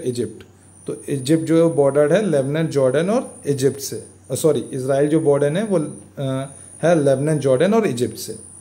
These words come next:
तो ये सारी इन्फॉर्मेशन हो गई इसराइल के बारे में। चलिए बढ़ते हैं आगे। Okay, we have reached to the end। If you found this video knowledgeful, please hit the like button,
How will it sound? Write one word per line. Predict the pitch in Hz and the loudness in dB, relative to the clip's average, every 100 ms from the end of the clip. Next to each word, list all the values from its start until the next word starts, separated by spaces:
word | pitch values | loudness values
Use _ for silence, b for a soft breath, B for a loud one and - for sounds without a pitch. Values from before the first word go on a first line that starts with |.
| B B B B B - - - - | B B B B B -20 -20 -20 -4
तो | 139 131 131 | 0 2 0
ये | 127 139 | 0 0
सारी | 147 139 | 2 0
इन्फॉर्मेशन | 135 143 139 131 147 | 0 -2 -2 -2 -2
हो | 139 | -2
गई | 139 | -2
इसराइल | 123 123 123 | 0 0 0
के | 139 | 0
बारे | 131 135 | 0 0
में। | 170 202 | -2 -2
चलिए | 147 135 | -2 -2
बढ़ते | 120 110 | -2 -6
हैं | 104 92 | -8 -10
आगे। | - - - - - - _ - _ _ _ _ _ _ _ - B B B B B B - 143 | -16 -20 -20 -20 -20 -20 _ -20 _ _ _ _ _ _ _ -20 B B B B B B -2 2
Okay, | 139 139 208 170 | 2 2 0 2
we | 139 | 0
have | 139 135 | 0 -2
reached | 139 135 139 | -4 -4 -2
to | 127 | 0
the | 127 156 | 2 2
end। | 220 233 - - _ B B B - 147 | -2 -6 -14 -20 _ B B B -8 -2
If | 135 | 0
you | 156 156 | 0 0
found | 147 151 | 0 0
this | 156 156 139 | -2 -2 -2
video | 139 147 | 0 2
knowledgeful, | 139 127 127 139 - 202 202 | 2 0 0 -2 0 -2 0
please | 151 139 | 0 0
hit | 135 | 0
the | 139 131 | 0 0
like | 135 135 | -2 -4
button, | 139 190 | -4 -4